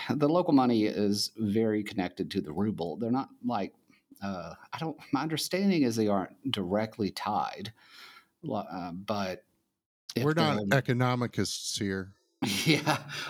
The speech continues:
Speaker 1: Well, you know, it's just
Speaker 2: So
Speaker 1: kinda like with those cryptocurrencies. They all follow Bitcoin, and the
Speaker 2: <laughs>
Speaker 1: currencies around here all kinda follow the ruble. Um, so,
Speaker 2: Yeah.
Speaker 1: yeah, it's kinda like that.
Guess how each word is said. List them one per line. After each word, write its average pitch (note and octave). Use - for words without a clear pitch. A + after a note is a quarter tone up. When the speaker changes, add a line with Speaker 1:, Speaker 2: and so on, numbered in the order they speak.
Speaker 1:
Well, G#3
you F#3
know, A#2+
it's B2
just C3
Speaker 2:
So F#2+
Speaker 1:
kinda C3
like B2
with G2+
those G2+
cryptocurrencies. F#2+
They F#2+
all A#2
follow G#2+
Bitcoin, F2
and G2
the -
Speaker 2:
<laughs> -
Speaker 1:
currencies A#2
around A#2
here G#2+
all G#2
kinda G2+
follow G#2
the G2
ruble. G2+
Um, E2
so, F#2+
Speaker 2:
Yeah. G2
Speaker 1:
yeah, -
it's -
kinda G2
like D2
that. C2+